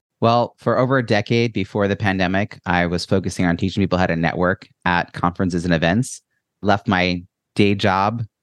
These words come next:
after, like, five years of speaking, you know, side hustle,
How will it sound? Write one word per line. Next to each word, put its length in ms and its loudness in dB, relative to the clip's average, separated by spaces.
after, 640 0
like, 140 -2
five 320 0
years 180 0
of 80 -6
speaking, 580 0
you 60 0
know, 220 -2
side 260 0
hustle, 420 0